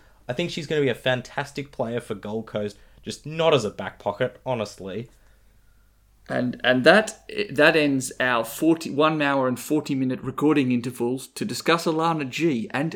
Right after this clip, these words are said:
Speaker 2: you know what? I get it. That's usually me with Freo and St Kilda. Uh, so yeah, I think that's the kind of thing you need to be asking yourself week to week about how opportunistic you are with just banking quick cash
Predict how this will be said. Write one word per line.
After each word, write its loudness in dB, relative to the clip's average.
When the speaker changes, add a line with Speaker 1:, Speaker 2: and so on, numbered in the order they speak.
Speaker 2:
you -4
know 0
what? -6
I 0
get 2
it. -4
That's 0
usually 0
me 0
with 0
Freo -2
and 4
St -8
Kilda. -8
Uh, 8
so 4
yeah, 8
I 6
think 4
that's 4
the 0
kind 0
of -4
thing -2
you 0
need -2
to -8
be 0
asking -4
yourself 0
week -2
to -2
week 0
about -2
how 2
opportunistic -6
you -2
are -2
with -4
just -8
banking -4
quick -6
cash -4